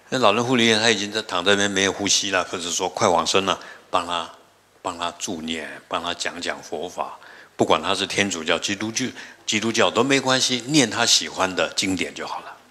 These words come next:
啊，最后他会看到圣母玛利亚、上帝也好、阿弥陀佛也好，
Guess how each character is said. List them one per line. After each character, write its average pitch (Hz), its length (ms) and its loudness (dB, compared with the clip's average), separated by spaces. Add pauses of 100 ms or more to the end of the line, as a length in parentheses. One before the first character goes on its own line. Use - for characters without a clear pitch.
(600)
啊， 80 140 -2
最 135 200 8
后 117 300 6 (240)
他 110 140 0
会 107 120 4
看 107 220 -2
到 104 100 2
圣 110 200 2
母 104 160 0
玛 82 160 0
利 92 160 -2
亚、 78 180 0
上 101 240 -2
帝 98 160 -6
也 90 160 -4
好、 80 180 -2
阿 110 100 0
弥 127 120 2
陀 92 220 -4
佛 78 180 -6
也 76 100 -8
好， - 120 -12